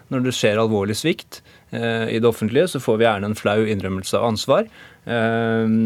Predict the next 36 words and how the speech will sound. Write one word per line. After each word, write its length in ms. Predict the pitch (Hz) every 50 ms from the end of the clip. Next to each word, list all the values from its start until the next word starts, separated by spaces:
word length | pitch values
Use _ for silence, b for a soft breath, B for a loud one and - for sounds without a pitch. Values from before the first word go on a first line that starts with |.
| 110 113 117 -
og 140 | - 120 117
så 80 | 123 113
blir 140 | 120 117 120
man 100 | 123 123
enige 240 | 113 101 92 104
om 160 | 110 110 113 117
å, 140 | 110 104 104 104 104 101 107 107 110 110 110
eller 160 | 113 113 110
forsikrer 480 | - 123 - - 110 - - 113 110 110
at 140 | 110 110 113
man 80 | 107
skal 240 | 101 - - 117 120
lære 220 | 120 110 101 113 120
av 20 |
dette, 240 | 127 123 - - 214
og 80 | 202
så 80 | - 143
går 160 | 123 113 107
man 140 | 110 117 120
videre, 300 | 117 107 - 104 135 147 156
og 160 | 139 123 127
alle, 300 | 131 117 107 104 104 110 110 - B B B B B B - -
eh, 240 | - - - - - -
alle 220 | 123 117 107 104 107
relevante 400 | 110 113 110 107 101 85 - -
ledere, 320 | 120 120 113 104 107 127 143
de 140 | 135 123 -
fortsetter 400 | 117 104 - - 104 - - 107
med 140 | 101 101 -
sine 180 | 113 110 107
karrierer 400 | - 117 120 117 107 104 131 165
som 160 | - - 135
om 80 | 127 131
ingenting 320 | 127 104 90 - - 92
har 80 | 95 101
skjedd. 240 | - - _ -